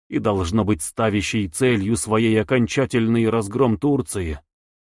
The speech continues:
Не хочет ли буржуазия угостить нас новой войной? С кем? И зачем?»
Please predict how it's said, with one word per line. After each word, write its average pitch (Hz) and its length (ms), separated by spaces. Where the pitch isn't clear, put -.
Не 101 140
хочет 190 500
ли 185 140
буржуазия 170 840
угостить 131 600
нас 165 260
новой 180 380
войной? 135 560
С - 120
кем? 151 380
И 92 100
зачем?» 113 800